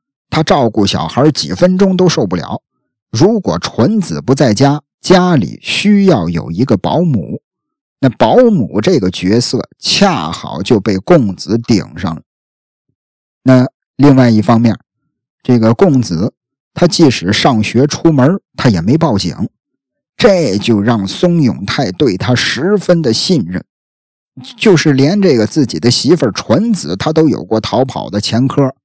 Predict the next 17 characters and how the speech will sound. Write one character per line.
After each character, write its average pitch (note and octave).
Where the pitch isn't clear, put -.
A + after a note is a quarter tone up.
这 F#3+
让 C3
松 F3
永 G2
泰 B2
后 A2+
来 A2+
对 A#2
纯 E3+
子 A2+
反 -
而 G#2+
没 A#2
那 G3+
么 G#2
信 G#2
任。 E2